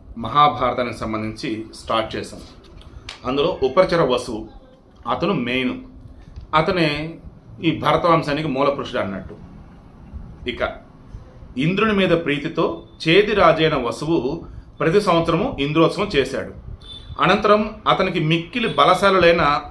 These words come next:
ఐదుగురు కుమారులు కలిగారు. వసురాజు తన కుమారులను వివిధ రాజ్యాలకు అభిషిక్తులు చేశాడు. అందులో మహారథుడైన బృహద్రథుడు మగధ రాజ్యానికి రాజుగా ప్రఖ్యాతి చెందాడు.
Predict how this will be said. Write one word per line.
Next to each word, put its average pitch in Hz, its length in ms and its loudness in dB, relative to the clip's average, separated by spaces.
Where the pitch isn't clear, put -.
ఐదుగురు 170 360 4
కుమారులు 147 440 2
కలిగారు. 104 760 -2
వసురాజు 190 760 4
తన 160 100 6
కుమారులను 165 800 4
వివిధ 147 220 0
రాజ్యాలకు 151 800 2
అభిషిక్తులు 156 500 -2
చేశాడు. 110 440 -4
అందులో 139 480 0
మహారథుడైన 196 680 6
బృహద్రథుడు 156 840 2
మగధ 151 340 4
రాజ్యానికి 175 460 4
రాజుగా 147 360 2
ప్రఖ్యాతి 139 460 0
చెందాడు. 101 440 -6